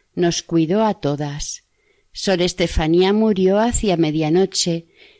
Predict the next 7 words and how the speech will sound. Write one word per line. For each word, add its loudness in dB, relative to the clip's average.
Imposible 0
explicarle -2
la 2
pena 2
del 0
padre -2
Lazar. -4